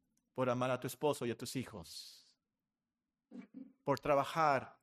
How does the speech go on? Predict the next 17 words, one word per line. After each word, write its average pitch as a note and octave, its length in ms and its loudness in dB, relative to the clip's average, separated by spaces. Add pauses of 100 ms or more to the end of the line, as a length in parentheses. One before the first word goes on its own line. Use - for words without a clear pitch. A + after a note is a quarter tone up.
(160)
en C3 100 -4
tu C3+ 100 -2
oficina, B2+ 400 -2
en A2+ 60 -4
tu B2 80 -4
trabajo, A#2+ 640 0 (1700)
por C#3+ 360 4
ir D#3+ 280 0
por D#3 100 0
los D#3+ 180 -4
niños A#2+ 720 -8
y A#2 60 -8
esperarlos A#2 720 0
en A2 120 -6
la G#2 60 -4
línea G#2+ 480 -6
y F2+ 160 -12